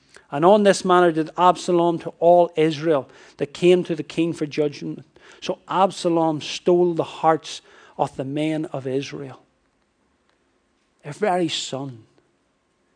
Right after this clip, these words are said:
undermining his own father, stealing the hearts of the people who should have been encouraging the people to love the king. And this is very discouraging.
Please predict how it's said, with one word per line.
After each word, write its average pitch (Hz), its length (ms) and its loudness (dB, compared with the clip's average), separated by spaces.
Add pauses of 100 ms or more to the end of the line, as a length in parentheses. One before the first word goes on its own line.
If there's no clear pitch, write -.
(300)
undermining 143 640 -4
his 123 120 -12
own 135 180 -8
father, 131 440 -12 (960)
stealing 175 440 2
the 147 80 -2
hearts 151 380 0
of 143 100 -10
the 139 80 -8
people - 480 -18 (720)
who 160 100 -10
should 180 200 0
have 165 40 -4
been 165 100 0
encouraging 156 540 0
the 143 80 -6
people 151 320 -6
to - 160 -16
love 139 360 -2
the 139 100 -6
king. 131 480 -10 (1900)
And 175 120 0
this 214 320 -2 (320)
is 156 80 -8
very 147 480 0
discouraging. 143 720 -6